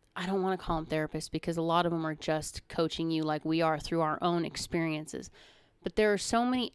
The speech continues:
avenues to go through. Adult stores are a good place. I know they're kinda weird for some people, but I'm telling you, it's a good place to start. Go together. Walk in together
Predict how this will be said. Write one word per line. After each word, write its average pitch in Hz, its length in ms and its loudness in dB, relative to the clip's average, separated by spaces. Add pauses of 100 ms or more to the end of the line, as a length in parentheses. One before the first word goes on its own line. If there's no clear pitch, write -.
avenues 180 840 2
to 165 260 -8 (160)
go 196 320 6
through. - 540 -8 (680)
Adult 233 360 8
stores 277 280 8
are 262 100 8
a 247 60 6
good 240 200 4
place. 190 320 6 (120)
I 214 120 8
know 233 180 6
they're 233 120 6
kinda 233 280 4
weird 240 260 4
for 247 100 0
some 214 180 4
people, 180 380 -4
but 208 80 2
I'm 214 100 2
telling 277 280 2
you, 160 80 2
it's 156 120 -6
a 175 40 -2
good 240 180 -2
place 240 260 0
to 214 100 -8
start. 247 340 2 (640)
Go 277 140 8
together. 320 400 8 (1080)
Walk 190 580 6
in 311 160 6
together 214 500 6